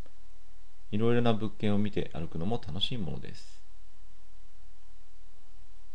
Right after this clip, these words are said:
ぜひ自分の理想に合った物件を見つけてください。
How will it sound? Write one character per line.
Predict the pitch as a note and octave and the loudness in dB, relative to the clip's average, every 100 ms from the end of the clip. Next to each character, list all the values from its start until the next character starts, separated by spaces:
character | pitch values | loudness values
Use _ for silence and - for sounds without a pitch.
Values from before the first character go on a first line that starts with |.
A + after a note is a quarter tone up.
| - - - - - - - - - - - - | -2 -2 -2 -2 -2 -2 -2 -2 -2 -2 -2 2
ぜ | C#3+ | 4
ひ | - - - - - | 4 0 -2 -2 0
自 | F#2+ | 4
分 | G#2+ | 6
の | G2+ | 6
理 | G2 | 6
想 | F#2+ G2+ | 4 2
に | G2+ | 4
合 | F#2+ | 2
っ | |
た | F2 | 2
物 | D#2 E2 | 0 0
件 | - C3 | 0 0
を | C3+ - | 0 0
見 | E2 | -2
つ | |
け | - | -2
て | - | -2
く | - | -2
だ | - | -2
さ | - | -2
い。 | - | -2